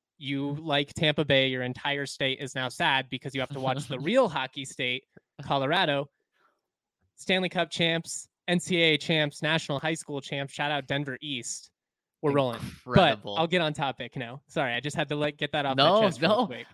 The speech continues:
Speaker 2: I, I, I, I love that, Jess, and it really speaks to just how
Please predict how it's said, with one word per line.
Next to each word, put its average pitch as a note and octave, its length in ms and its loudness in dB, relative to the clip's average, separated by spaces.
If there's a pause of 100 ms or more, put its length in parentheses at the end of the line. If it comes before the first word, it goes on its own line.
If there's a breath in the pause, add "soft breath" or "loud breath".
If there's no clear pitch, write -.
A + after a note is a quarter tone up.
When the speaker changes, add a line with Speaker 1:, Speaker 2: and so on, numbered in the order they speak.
Speaker 2:
I, F3 340 4
I, E3 80 4
I, E3 180 4
I - 20 4
love D#3 400 6
that, D3 200 4
Jess, D3 200 0
and F#3 160 -4
it E3+ 180 -6
really G#3 260 0
speaks - 460 -6
to - 140 -12
just C#3+ 260 -6
how E3 320 0